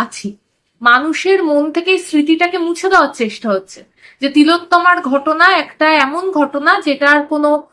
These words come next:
বি-, প্রতিবাদ হলো, তাও বিচার হলো না, মানুষকে ডিমোরালাইজড করে দেওয়ার চেষ্টা হচ্ছে। আজকেও আমরা রাস্তায় আছি, আজকে কিছুক্ষণ পরে আমাদের কর্মসূচি রয়েছে। আমরা একটা কথা প্রত্যেক দিন এই গোটা সময়কালে বোঝানোর চেষ্টা করেছি যে এই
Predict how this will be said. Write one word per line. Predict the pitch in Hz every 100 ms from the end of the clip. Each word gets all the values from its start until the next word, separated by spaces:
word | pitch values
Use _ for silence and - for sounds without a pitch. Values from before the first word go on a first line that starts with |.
| _ -
বি-, | 269 - -
প্রতিবাদ | 302 302 302 302 294 254
হলো, | 285 285 294
তাও | 277 302 320
বিচার | 262 302 269 240
হলো | 214
না, | 220 247
মানুষকে | 285 - 349 -
ডিমোরালাইজড | 302 311 311 311 311 - -
করে | 269 254
দেওয়ার | 254 247 202
চেষ্টা | 196 - 190
হচ্ছে। | 190 - _ _ _ -
আজকেও | 240 - 359 359
আমরা | 349 339
রাস্তায় | 294 294 - 302
আছি, | 294 294 254
আজকে | - 277
কিছুক্ষণ | 262 254 269 285 285
পরে | 226 269 269
আমাদের | 269 277 247
কর্মসূচি | 220 247 - - 240
রয়েছে। | 247 247 320 _ - -
আমরা | 247 320 349
একটা | 320 339 339
কথা | 370 381
প্রত্যেক | 302 302 - 349 302
দিন | 302 339 381 311
এই | 285
গোটা | 269 269 294 302
সময়কালে | 294 262 285 294 311 339 349 220
বোঝানোর | 233 233 294 370 381 294
চেষ্টা | 262 277
করেছি | 254 233 226 - 294 _ - -
যে | 226
এই | 294